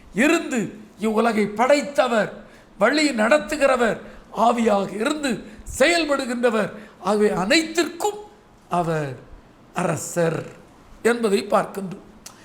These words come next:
இதை பற்றிய வரலாறு, விவிலிய விளக்கங்கள், இன்னும் நடைமுறையில் நாம் எப்படி கொண்டிருக்க வேண்டும் என்பதை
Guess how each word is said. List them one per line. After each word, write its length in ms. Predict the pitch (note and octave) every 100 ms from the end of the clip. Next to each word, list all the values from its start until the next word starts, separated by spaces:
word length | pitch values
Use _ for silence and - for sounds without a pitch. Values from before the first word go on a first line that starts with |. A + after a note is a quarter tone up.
| - - -
இதை 200 | E4+ D#4
பற்றிய 680 | C#4+ C#4 D4+ C#4+ C4+ G#3+ -
வரலாறு, 720 | G#3+ A#3+ B3+ A#3 G#3 G#3+ A3 - - - - G3+
விவிலிய 640 | C4 D4+ C#4 A#3 G#3 F3+ - -
விளக்கங்கள், 880 | F#3 B3 B3 A3+ G3+ G#3+ B3 - - - - - -
இன்னும் 500 | C4+ D4 B3 G#3 - - -
நடைமுறையில் 880 | G#3+ C#4 D4+ D#4 D4+ C#4+ F#3+ - - - -
நாம் 220 | A#3 A#3+
எப்படி 360 | A3 A3 E4 -
கொண்டிருக்க 500 | A3 A3+ D4 A#3 B3
வேண்டும் 480 | A#3 C#4+ C4+ A3 - - - - -
என்பதை 640 | G3 G3+ F#3 E3+ D3+ C#3